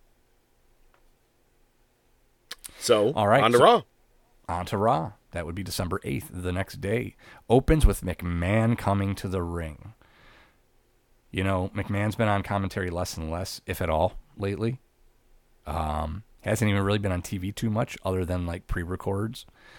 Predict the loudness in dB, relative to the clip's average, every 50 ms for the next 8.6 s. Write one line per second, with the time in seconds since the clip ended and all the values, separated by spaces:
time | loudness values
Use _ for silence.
0 | -20 -20 -20 -20 -20 -20 -20 -20 _ _ -18 -2 2 4 6 6 6 6 6 6
1 | 6 4 4 4 6 8 8 8 8 8 8 8 10 8 8 6 4 2 2 4
2 | 6 8 8 8 8 8 6 6 4 6 6 6 6 4 2 0 0 2 2 0
3 | 0 2 2 2 2 2 0 -2 -2 -2 -2 -2 -2 -4 -4 -2 4 4 4 4
4 | 4 0 _ _ _ _ -6 0 2 4 4 4 4 2 0 -4 -6 -8 -12 _
5 | _ _ _ _ _ _ _ _ _ _ _ _ _ _ 0 0 0 -2 _ _
6 | _ _ _ _ _ _ _ _ _ _ _ _ _ _ _ _ _ -10 -6 -4
7 | 2 6 6 6 6 6 6 6 6 6 6 6 6 4 4 2 2 2 2 0
8 | 0 0 0 0 0 2 2 2 2 2 0